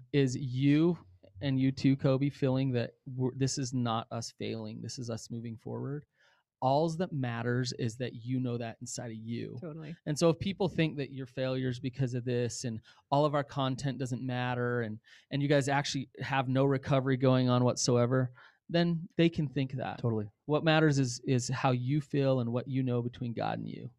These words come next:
Speaker 2: Yes.
Speaker 3: Yeah.
Speaker 1: Right.
Speaker 2: And I will say, I've done some therapy on this
Speaker 1: <laughs>
Speaker 2: because I ha-, it's been heavy on my heart. I mean, when you're getting messages saying, "If this, if Kobe's done this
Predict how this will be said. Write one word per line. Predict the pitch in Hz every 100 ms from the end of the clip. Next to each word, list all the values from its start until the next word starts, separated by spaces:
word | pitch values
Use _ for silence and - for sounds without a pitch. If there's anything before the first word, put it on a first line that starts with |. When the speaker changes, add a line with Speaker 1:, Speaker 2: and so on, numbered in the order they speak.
| -
Speaker 2:
Yes. | - 175 _
Speaker 3:
Yeah. | - 104
Speaker 1:
Right. | 113 - _
Speaker 2:
And | 185
I | 254
will | 233 175
say, | - 156 143 170 _ -
I've | 226 220
done | 226 196 190 202 - _
some | - - 214
therapy | - 240 226 - 160
on | 160 160
this | 170 240 - -
Speaker 1:
<laughs> |
Speaker 2:
because | 135 233 294 285
I | 294
ha-, | 277 262 320
it's | 226 -
been | - -
heavy | 196 180 202
on | 202
my | 208
heart. | 233 - -
I |
mean, | 185 196
when | 196 202
you're | 226
getting | 214 - 196 214 202 - _ _ _ -
messages | 175 175 - 190 175 165
saying, | - 180 185 160 151 -
"If | 170 165 -
this, | 185 - - _ _ _
if | - 165
Kobe's | - 202 196 180
done | 170 170 175
this | 180 165 -